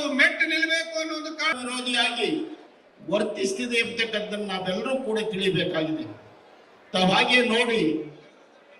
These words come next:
Speaker 2: ಇವತ್ತು ಕಾಂಗ್ರೆಸ್ ಸರ್ಕಾರ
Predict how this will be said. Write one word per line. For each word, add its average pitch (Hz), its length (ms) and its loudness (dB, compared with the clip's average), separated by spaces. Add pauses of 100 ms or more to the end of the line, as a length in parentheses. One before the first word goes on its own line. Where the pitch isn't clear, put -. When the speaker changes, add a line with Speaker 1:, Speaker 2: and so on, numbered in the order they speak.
(160)
Speaker 2:
ಇವತ್ತು 240 440 2 (1500)
ಕಾಂಗ್ರೆಸ್ 247 480 4
ಸರ್ಕಾರ 240 320 0